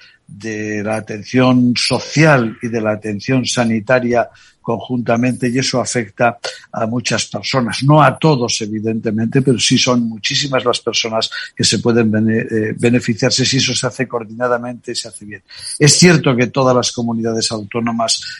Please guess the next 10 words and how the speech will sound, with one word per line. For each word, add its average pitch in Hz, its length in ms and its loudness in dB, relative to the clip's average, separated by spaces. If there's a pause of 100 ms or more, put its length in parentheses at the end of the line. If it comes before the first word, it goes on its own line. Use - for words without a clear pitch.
hacen, 113 560 0
eh, 110 240 -4
cosas 139 440 4
en 110 120 2
este 110 240 0
campo 139 380 4
y 113 80 0
tratan 123 480 2 (300)
de 113 220 0
dar 117 340 4